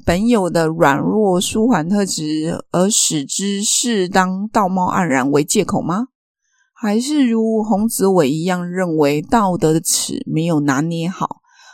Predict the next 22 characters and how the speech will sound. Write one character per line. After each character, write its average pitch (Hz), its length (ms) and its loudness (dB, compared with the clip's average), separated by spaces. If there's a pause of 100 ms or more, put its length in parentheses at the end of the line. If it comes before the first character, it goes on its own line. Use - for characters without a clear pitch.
很 185 300 -2
容 196 260 2
易 269 220 6
被 247 220 4
政 233 200 2
权 175 240 0
利 202 280 -2
用 196 280 -2
而 175 160 2
成 165 360 -2
为 160 180 2
阻 165 280 -4
碍 175 200 2
民 160 240 -2
主 156 220 -4
进 160 260 -2
步 160 140 -2
的 139 120 2
极 - 300 -6
权 - 260 -4
主 - 240 -10
义， - 280 -8